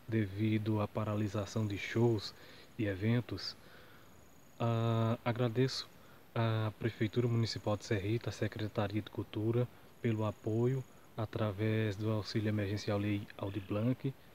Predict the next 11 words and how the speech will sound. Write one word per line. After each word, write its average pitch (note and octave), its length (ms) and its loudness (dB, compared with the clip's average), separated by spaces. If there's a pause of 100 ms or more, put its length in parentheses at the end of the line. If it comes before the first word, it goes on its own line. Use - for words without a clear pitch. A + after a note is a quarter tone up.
(400)
Meu C3+ 200 4
objetivo D3 580 4
desde A#2 340 6
o A2+ 40 6
começo A#2 400 2
sempre C#3+ 400 0
foi A2+ 600 4
desenvolver G#2+ 760 4
minha G#2+ 160 4
carreira G#2 380 -2
musical, G#2 720 -2